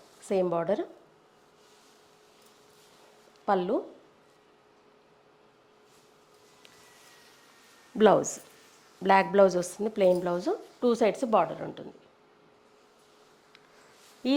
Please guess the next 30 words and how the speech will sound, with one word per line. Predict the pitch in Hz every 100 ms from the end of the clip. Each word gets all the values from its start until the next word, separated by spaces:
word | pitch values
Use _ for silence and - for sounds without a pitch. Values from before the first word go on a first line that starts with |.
| 269
శారీ | 247 208 196
ప్రైస్ | 196 180 - 392 - - - -
ఫైవ్ | 240 247 269
థౌజండ్ | 262 247 254 262 -
ఫైవ్ | 214
హండ్రెడ్ | 196 180
రూపీస్ | 175 175 - 160
అండి. | - - _ _ _ - 180
గ్రీన్ | 226 277 285
కలర్‌కి | 277 254 262 311 -
పింక్ | 220 226 233
కలర్ | 214 208
కాంబినేషన్ | 196 190 185 180 202
అనేది. | 185 196 453 - - - - - _ -
టూ | 247 254
సైడ్స్ | 240 240 240
ఇలా | 220
ప్లెయిన్ | 208 196 202 196 175
జరీ | 190 190
బార్డర్ | 185 175 185 330 - -
పింక్ | - 196 - 190
కలర్తో | 180 175 196 185
వచ్చింది. | - 202 262 453 - - _ _ _ _ _ _ 202
మధ్యలో | 196 214 196
అంతా | 185 208
ఇలా, | 220 440 - - _ _ _ _ - 220
ఆ, | 196 190
బంచెస్ | 196 220 247 240 220
లాగా | 202 247 196
డిజైన్, | 165 170 -